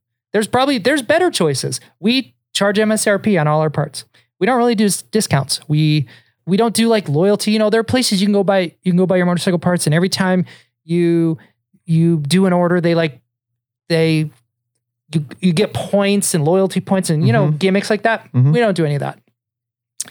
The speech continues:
Speaker 1: But yet I have people who are, like, locked in to us because we found, and to your point, Justin, we figured out what we were good at.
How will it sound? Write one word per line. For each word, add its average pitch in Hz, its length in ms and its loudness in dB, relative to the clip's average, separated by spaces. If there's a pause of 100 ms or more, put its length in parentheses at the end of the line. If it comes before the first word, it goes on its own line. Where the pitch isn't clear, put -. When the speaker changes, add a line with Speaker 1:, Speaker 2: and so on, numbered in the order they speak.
(420)
Speaker 1:
But 165 80 -2
yet 165 120 2
I 170 80 0
have 175 140 -2
people 170 260 0
who 156 200 2
are, 143 280 0
like, 143 300 -2 (260)
locked 160 460 -2
in 143 420 2 (120)
to 170 240 0
us 131 500 -2 (340)
because 156 360 0
we 147 400 0 (200)
found, 175 320 -2
and 170 140 2 (200)
to - 200 0
your 240 200 0
point, 226 360 -2
Justin, 139 380 -4 (800)
we 196 400 0
figured 202 720 -2
out 175 180 0
what 170 180 0
we 170 120 2
were 175 100 0
good 139 200 0
at. 127 280 -2